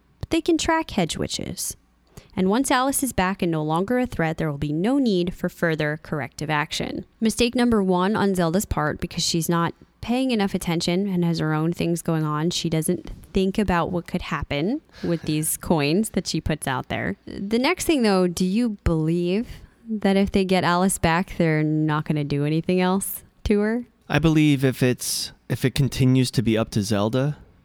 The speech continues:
Speaker 2: that they're not going to, or at least right away. I'm starting to think, and this may be way off, but I'm starting to think that a part of her looks at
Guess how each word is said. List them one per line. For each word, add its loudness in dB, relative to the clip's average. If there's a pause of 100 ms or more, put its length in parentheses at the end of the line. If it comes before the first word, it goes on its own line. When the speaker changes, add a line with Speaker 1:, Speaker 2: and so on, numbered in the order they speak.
(340)
Speaker 2:
that -2
they're -2
not -4
going -10
to, -14 (100)
or 0
at 0
least 0
right 0
away. -6 (220)
I'm 0
starting 2
to 2
think, 0
and 2
this 2
may 2
be 0
way 0
off, -6
but -2
I'm 0
starting 0
to -2
think -2
that 2
a 2
part 2
of 0
her 0 (140)
looks -2
at 0